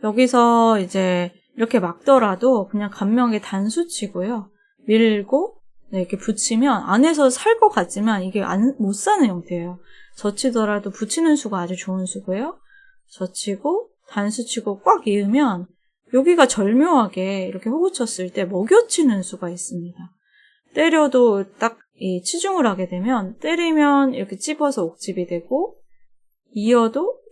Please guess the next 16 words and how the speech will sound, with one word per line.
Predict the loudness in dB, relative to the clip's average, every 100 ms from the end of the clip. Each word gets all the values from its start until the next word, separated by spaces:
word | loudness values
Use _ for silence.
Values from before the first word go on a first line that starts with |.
| -6
뒤로 | 0 2 2
치면 | 0 -6 -6 -8 -6
여기가 | -8 -4 0 0 0
마찬가지로 | -2 2 2 2 0 -4
옥집이 | -4 -4 -2 0
되면서 | -2 -4 -6 -6 -4
이 | -2
한 | -2 0
점이 | 0 2 4 4 0 -4 -12 -20 -20
살 | -8 2 4
수가 | 4 6 4
없기 | 4 -4 -6
때문에 | -6 -4 -2 -2 -2 -6 -14 _ -8
잡히게 | -4 0 2 2
되는 | 0 -4
형태예요. | -6 -10 -12 -14